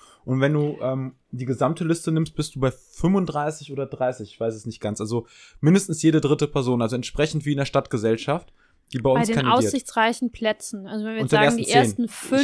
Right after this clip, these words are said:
Speaker 1: Ich, ich zähle mal die ersten zehn.
Speaker 2: Okay, wenn wir jetzt aber von den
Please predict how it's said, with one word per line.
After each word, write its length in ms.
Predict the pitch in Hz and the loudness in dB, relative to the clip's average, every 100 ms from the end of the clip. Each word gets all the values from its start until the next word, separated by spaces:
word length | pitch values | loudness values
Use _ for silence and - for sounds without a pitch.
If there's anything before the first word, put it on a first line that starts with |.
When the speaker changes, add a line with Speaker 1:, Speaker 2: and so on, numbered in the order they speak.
| 311 | 4
Speaker 1:
Ich, 60 | 349 | 4
ich 40 | |
zähle 200 | - 156 | 4 4
mal 80 | 147 | 4
die 60 | 135 | 2
ersten 220 | 135 110 | 0 -2
zehn. 240 | - 110 220 | -4 -4 -2
Speaker 2:
Okay, 240 | 240 220 98 | 0 0 0
wenn 180 | 214 247 | 0 0
wir 80 | 262 | 2
jetzt 140 | 247 | 0
aber 140 | 226 220 | -2 -4
von 140 | 247 | -2
den 220 | 233 226 | -4 -6